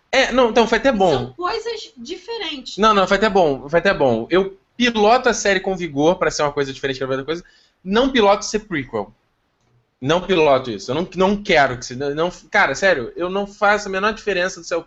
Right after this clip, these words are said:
Speaker 1: se, se, que aconteceu antes. Eu quero ver as consequências, quero ver o que aconteceu.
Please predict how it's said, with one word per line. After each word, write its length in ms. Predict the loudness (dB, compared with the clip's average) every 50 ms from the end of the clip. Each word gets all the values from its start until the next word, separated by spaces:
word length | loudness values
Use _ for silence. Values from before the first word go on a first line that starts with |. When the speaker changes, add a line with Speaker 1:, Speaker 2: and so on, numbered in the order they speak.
| _ _
Speaker 1:
se, 200 | -16 -14 -14 -14
se, 260 | -12 -12 -12 -12 -12 _ _ _ _ _ _
que 80 | -2
aconteceu 520 | 0 0 0 -2 -4 -4 -4 -2 0 2 2
antes. 160 | 2 2 2
Eu 80 | 0 0
quero 200 | 2 2 0 0
ver 300 | -2 0 2 4 6 6
as 120 | 4 4 0
consequências, 680 | -4 -4 -2 -2 -4 -2 0 0 0 0 -2 -6 -6
quero 140 | -6 -4 -4
ver 60 | -4
o 20 |
que 60 | -6 -4
aconteceu. 580 | -6 -8 -8 -8 -4 0 2 2 2 2 -2